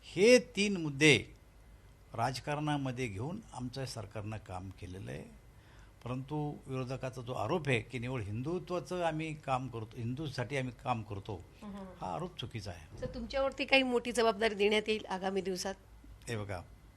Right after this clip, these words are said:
Speaker 1: राजकीय पक्षाचा मी एक छोटासा कार्यकर्ता आहे. मी ग्रामपंचायतचा सदस्य होतो, मग सर-, मग सरपंच झालो,
Speaker 2: हम्म.
Speaker 1: मग सभापती झालो,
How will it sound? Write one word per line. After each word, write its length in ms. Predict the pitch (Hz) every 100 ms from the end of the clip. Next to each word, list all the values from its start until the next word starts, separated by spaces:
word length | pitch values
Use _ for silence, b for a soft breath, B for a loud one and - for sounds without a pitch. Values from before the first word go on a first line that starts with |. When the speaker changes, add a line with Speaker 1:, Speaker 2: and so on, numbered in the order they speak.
| - - - B B B
Speaker 1:
राजकीय 420 | - 110 107 -
पक्षाचा 500 | 143 113 107 - 113
मी 120 | 120 123
एक 160 | 117
छोटासा 360 | 104 98 95 101
कार्यकर्ता 580 | 95 95 92 104 - -
आहे. 160 | - - - - - - -
मी 100 | 139
ग्रामपंचायतचा 760 | 156 139 131 123 120 107 117 120
सदस्य 460 | - 95 98 -
होतो, 300 | 90 - - - - - - b b b b - - - -
मग 140 | 139
सर-, 260 | 147 - 131 131
मग 180 | 120 135
सरपंच 480 | 135 123 110 120 117
झालो, 400 | 101 92 95 - - -
Speaker 2:
हम्म. 80 | 208 170 - - - - -
Speaker 1:
मग 140 | 127 156
सभापती 580 | - 120 120 110 101 107
झालो, 360 | 92 87 95